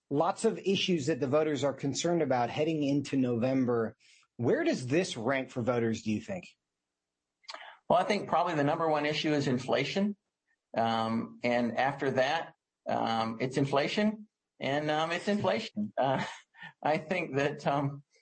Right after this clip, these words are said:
Speaker 2: uh, this will, this will come down a little bit below that. Um, probably, uh, crime is, is after inflation, and border security,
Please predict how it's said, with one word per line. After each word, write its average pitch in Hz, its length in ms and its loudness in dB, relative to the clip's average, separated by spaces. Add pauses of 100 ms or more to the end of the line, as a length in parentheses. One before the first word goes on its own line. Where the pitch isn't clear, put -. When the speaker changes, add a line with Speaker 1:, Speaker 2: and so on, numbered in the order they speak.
(120)
Speaker 2:
uh, 131 220 2
this 185 260 -2
will, 226 180 -2
this 214 180 0
will 311 120 2
come 214 240 -2
down 185 220 2
a 175 40 0
little 180 160 -2
bit 165 180 0
below 156 300 2
that. 151 260 0 (440)
Um, 117 520 0
probably, 147 640 2
uh, 123 120 2
crime 156 580 0
is, 131 320 -4
is 131 160 2
after 139 280 2
inflation, 139 600 0
and 120 260 0
border 135 220 2
security, 139 760 0